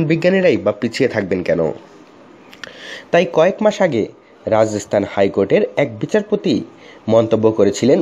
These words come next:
ময়ূরের প্রজনন প্রক্রিয়া সম্বন্ধে। ময়ূরকে কেন জাতীয় পাখি হিসেবে ঘোষণা করা হবে না, তার ব্যাখ্যা দিতে গিয়ে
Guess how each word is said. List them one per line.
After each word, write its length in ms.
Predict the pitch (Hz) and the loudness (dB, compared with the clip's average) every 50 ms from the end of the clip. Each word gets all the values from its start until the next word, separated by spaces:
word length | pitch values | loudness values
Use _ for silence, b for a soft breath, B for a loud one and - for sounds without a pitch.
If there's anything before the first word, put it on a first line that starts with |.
| - - | 0 0
ময়ূরের 360 | 113 123 139 156 165 185 180 180 | 2 4 4 4 2 2 -2 0
প্রজনন 340 | - 147 127 135 139 139 139 139 139 | 0 0 2 2 2 2 0 0 0
প্রক্রিয়া 340 | - 120 - - - 101 98 - | 0 -2 -2 0 0 0 0 2
সম্বন্ধে। 600 | 98 90 87 85 - 92 90 87 85 92 92 82 73 - - - - - - - - B B B B B B B B B - | 0 -2 -2 0 -2 -2 0 0 0 0 0 0 0 -2 -6 -12 -20 -20 -20 -20 -20 B B B B B B B B B -4
ময়ূরকে 500 | 98 104 110 110 104 101 - - 131 175 226 233 - - - | 0 4 4 4 4 2 0 2 2 2 2 2 -2 -6 -2
কেন 200 | - 147 151 170 202 185 | 0 0 2 2 0 -2
জাতীয় 400 | 127 - 113 - - - 175 202 202 | -2 -4 -4 -6 -6 -4 -4 -4 -2
পাখি 260 | 202 180 170 143 180 | -2 -4 -4 -2 -2
হিসেবে 280 | 185 170 - 190 175 160 | -2 0 0 0 0 0
ঘোষণা 320 | - - - - 156 156 | 0 -2 -6 0 0 0
করা 180 | 151 - 151 139 | 2 2 2 2
হবে 240 | - 110 104 104 107 | 2 0 2 2 4
না, 140 | 95 104 143 202 - B B B B B B | 4 4 4 4 2 B B B B B B
তার 180 | - 123 139 165 180 151 123 | -2 -2 0 0 -2 0 0
ব্যাখ্যা 380 | 127 131 - - - - 170 135 101 - 90 | 0 0 0 -4 -2 0 0 0 0 -2 -2
দিতে 200 | 104 120 117 - 120 | -4 -4 -2 -2 -4
গিয়ে 220 | 113 107 120 123 | -2 0 0 0